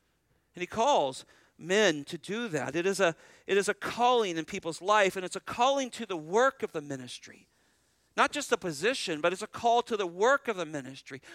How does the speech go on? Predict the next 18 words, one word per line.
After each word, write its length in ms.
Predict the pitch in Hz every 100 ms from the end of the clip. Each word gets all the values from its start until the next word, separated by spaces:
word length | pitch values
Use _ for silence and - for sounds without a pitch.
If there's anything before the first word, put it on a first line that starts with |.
| -
Who's 180 | 269 294
called 380 | - 220 190 -
to 80 | -
do 280 | 220 247 202
that? 360 | 131 - - - _ _ _ -
Now, 140 | 214 - - -
I 80 | 180
get 200 | 226 -
several 280 | 214 180
comments, 540 | - 180 185 165 - - _ _ _ _ _ - -
and 140 | - 180
most 260 | 180 202
are 80 | 180
good, 360 | 139 170 143 165 - - -
um, 380 | 160 160 160 160
after 280 | 165 165 170
church. 420 | - 151 185 - - - -
<laughs> 120 | 147